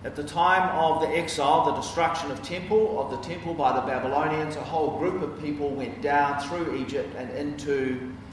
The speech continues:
uh, what we kind of, Egypt and, um, and some of the surrounding areas. And there are still communities of Jews down there today, and their worship patterns are very different from other Jewish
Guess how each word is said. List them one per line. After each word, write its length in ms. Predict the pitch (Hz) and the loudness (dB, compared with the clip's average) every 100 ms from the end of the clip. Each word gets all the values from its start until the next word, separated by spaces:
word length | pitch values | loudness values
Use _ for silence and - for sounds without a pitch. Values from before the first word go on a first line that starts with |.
| - - - | -16 -16 -6
uh, 480 | 123 123 120 123 120 | 2 6 6 6 4
what 180 | 131 143 | 2 4
we 460 | 147 147 147 139 - - | 4 4 0 -6 -10 -10
kind 200 | 156 151 | -2 0
of, 260 | 127 - - - - - - - - - | 0 -4 -10 -14 -16 -18 -18 -18 -16 -2
Egypt 540 | 180 180 170 156 - - 139 | 0 2 2 0 -2 -8 -4
and, 640 | 143 139 135 131 - - - | -2 0 -2 -4 -8 -10 -4
um, 680 | 127 127 127 120 120 - - - - - | 0 0 0 -2 -6 -10 -14 -16 -16 -12
and 220 | 127 120 | -10 -8
some 220 | - 139 127 | -6 -4 -4
of 80 | |
the 80 | 117 | -6
surrounding 720 | - 123 120 117 113 110 98 | -6 -6 -2 -2 -2 -6 -6
areas. 440 | 113 110 92 - - | -4 -4 -6 -8 -10
And 100 | 123 | -8
there 140 | 135 135 | -4 -4
are 40 | |
still 600 | - - 185 180 180 180 - - | -4 0 2 2 2 -2 -8 -12
communities 680 | 131 135 131 127 127 120 117 | -10 -8 -6 -6 -6 -6 -8
of 120 | 104 | -10
Jews 320 | 123 123 120 | -6 -6 -6
down 280 | 120 117 113 | -4 -4 -2
there 140 | 104 101 | -4 -6
today, 580 | - 139 139 135 - - - - | 0 2 4 2 -4 -8 -10 -4
and 160 | 131 | -2
their 100 | 127 | 0
worship 400 | 127 180 180 143 - | 0 0 0 -4 -6
patterns 420 | 143 143 135 - | -4 -2 -4 -4
are 180 | 107 107 | -6 -4
very 360 | 165 175 170 147 | 2 4 4 2
different 400 | 147 - - - | 0 -2 -8 -10
from 540 | - 123 123 104 - - - | -4 0 0 -2 -6 -12 -2
other 280 | - 131 117 | 0 0 -2
Jewish 360 | 113 110 107 | -4 -4 -4